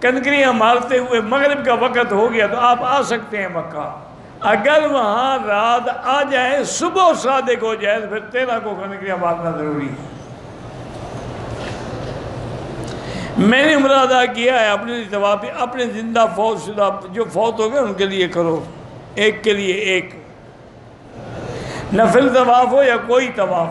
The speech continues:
اس کے بعد جو دو رکعت ہیں وہ واجب الطواف ہیں۔ طواف زیارت کے بعد بھی حج کی صفا دوڑیں گے۔ حلق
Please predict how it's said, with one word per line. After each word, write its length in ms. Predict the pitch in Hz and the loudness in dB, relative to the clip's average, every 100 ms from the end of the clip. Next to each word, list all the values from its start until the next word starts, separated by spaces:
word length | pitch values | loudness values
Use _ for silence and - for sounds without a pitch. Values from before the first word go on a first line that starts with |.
| 165 | -4
اس 160 | 185 - | -6 -4
کے 100 | 220 | 0
بعد 240 | 220 254 240 | 2 2 2
جو 80 | 233 | 0
دو 240 | 226 262 | 4 4
رکعت 480 | 240 226 214 208 233 | 4 2 0 0 0
ہیں 80 | 254 | -2
وہ 160 | 233 190 196 | -2 -2 2
واجب 400 | 269 320 294 240 | 4 4 2 -4
الطواف 640 | 240 - 202 196 180 165 | -6 -6 -4 -4 -4 -6
ہیں۔ 160 | 151 151 151 - - - - - - - - - - - - - - - - - - - - - - - - - - 127 120 - - - - - - - - - - - - - - - - | -10 -12 -16 -20 -20 -20 -20 -20 -20 -20 -20 -18 -16 -12 -10 -10 -10 -10 -10 -10 -10 -10 -10 -10 -10 -10 -10 -8 -10 -10 -10 -10 -10 -10 -10 -10 -10 -10 -10 -10 -10 -10 -10 -10 -8 -8 0
طواف 320 | 190 214 262 302 269 | 4 4 6 4 4
زیارت 380 | 262 285 302 294 | 4 4 2 -2
کے 100 | 285 | 0
بعد 220 | 233 214 | 0 0
بھی 200 | 220 226 | 0 0
حج 260 | 175 202 202 | 0 -2 -6
کی 120 | 233 | -6
صفا 340 | 165 185 185 185 | -4 0 0 0
دوڑیں 340 | 175 170 190 | -2 -2 -4
گے۔ 220 | 220 269 - - - - - - - - - - - - - - - - - - - - - - - - - - - - 160 | -4 -4 -6 -14 -20 -20 -20 -20 -20 -20 -20 -18 -18 -16 -14 -12 -12 -12 -12 -12 -10 -10 -10 -10 -10 -10 -10 -10 -10 -2 2
حلق 300 | 247 320 | 4 4